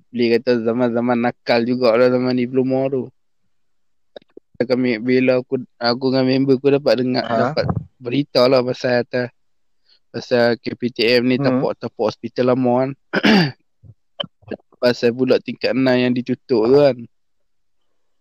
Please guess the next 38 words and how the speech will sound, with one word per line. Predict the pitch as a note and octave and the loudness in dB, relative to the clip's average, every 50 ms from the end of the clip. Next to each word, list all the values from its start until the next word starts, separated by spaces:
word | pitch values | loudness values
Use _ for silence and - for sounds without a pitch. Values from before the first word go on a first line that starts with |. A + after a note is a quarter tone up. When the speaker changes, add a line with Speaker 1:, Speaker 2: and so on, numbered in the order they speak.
| _ _ _ _ _ _ _ | _ _ _ _ _ _ _
Speaker 1:
Satu, | - - - C3 C3+ _ | -18 -18 -18 -20 -10 _
satu | - C3 B2 - B2+ | -4 -4 -2 -4 -6
petang | B2+ - C3 - - C3 C3+ C#3+ | -8 -10 -4 0 2 2 4 4
tu | C#3+ C#3 | 4 2
kami | C#3+ C#3 D3+ D3 | 4 4 4 2
plan | C#3+ - - C#3 B2 B2+ C#3 | 2 2 2 2 2 4 4
lah, | D3 C#3+ C3 | 2 0 0
habis | C3 B2+ C3 C3+ B2+ | -2 -2 -2 -4 -4
kelas | - - C3+ C3 B2+ B2 | -2 0 0 0 0 0
pukul | C3 C3+ - - C3+ C3 C3 C3 C3 C3 | -2 -4 -2 2 4 6 6 6 4 4
lima. | C3 B2+ B2+ B2+ C3 C3+ C#3+ C#3+ C3 B2 A#2 A2+ A2+ A#2+ _ - - | 2 2 2 2 2 2 2 2 0 0 -2 -4 -8 -12 _ -16 -10
Ha, | - B2 A#2 A2 G#2+ A2 G#2 | -6 -4 -4 -4 -4 -6 -6
habis | - A2+ A2+ | -6 -8 -8
kelas | - A#2+ A#2+ B2 B2 | -6 -4 -4 -4 -4
pukul | _ - A#2+ | _ -6 -4
lima | A#2+ A#2+ A#2+ C3 C3 C3 C3 C3 | -2 -2 0 0 0 0 0 0
tu, | D3 C#3+ D3 - _ _ _ _ _ _ _ _ _ _ _ _ _ _ _ - A#2+ | -4 -6 -8 -10 _ _ _ _ _ _ _ _ _ _ _ _ _ _ _ -12 -6
kami | B2 B2 B2 B2 | -4 -4 -4 -4
plan | _ - B2+ B2+ C3 C3+ | _ 0 2 2 2 2
dalam | C3+ C3 C3+ C3 | 0 -2 -2 -2
empat | C3 - A2+ A2 | -2 -2 -2 0
orang | A#2+ B2+ B2+ B2+ C3 C3 | 2 2 2 2 2 0
kami, | C#3 D3 D3+ D3+ D3 | 0 0 0 0 -2
kami | C#3 C#3 C3 B2+ B2+ | -2 -2 -2 -2 -2
naik | B2+ B2+ A2 G#2 - | -2 -2 -4 -4 -6
ke | - | -10
tingkat | - - C3 B2 - G#2+ A2+ | -8 -10 -6 -2 -2 -2 0
enam. | C3 C3 B2+ A2+ G#2 G#2+ A#2 _ _ _ _ _ _ | 0 -2 -4 -4 -6 -8 -12 _ _ _ _ _ _
Lepas | - A#2 B2 C3+ | -8 -8 -6 -6
tu | - | -6
kami | B2+ - C3 C3+ C3+ C3+ C3+ C3+ C3 C3 - | -2 -2 0 2 2 2 2 0 -2 -4 -6
cuba | - C3 C3 C3 C3+ C3 B2 | -8 -6 0 2 2 2 4
ngelak | B2+ B2+ B2+ C3 C3 - - - | 2 2 2 0 0 -2 -4 -6
pada | - C3 C3 C3+ C3 B2+ B2 B2 B2 - - - - _ | -6 -2 2 4 6 6 6 4 4 2 -2 -8 -8 _
pengetahuan | - - - - B2 - - B2 B2+ B2+ C3 B2+ B2 | -8 -4 -4 -4 -4 -2 -2 2 4 4 4 4 2
Speaker 2:
<laughs> | - D3+ | 0 -2
Okey. | - - A2+ A2 | -4 -4 -4 -2
Speaker 1:
Pak | A2+ A#2 - | -2 -2 -2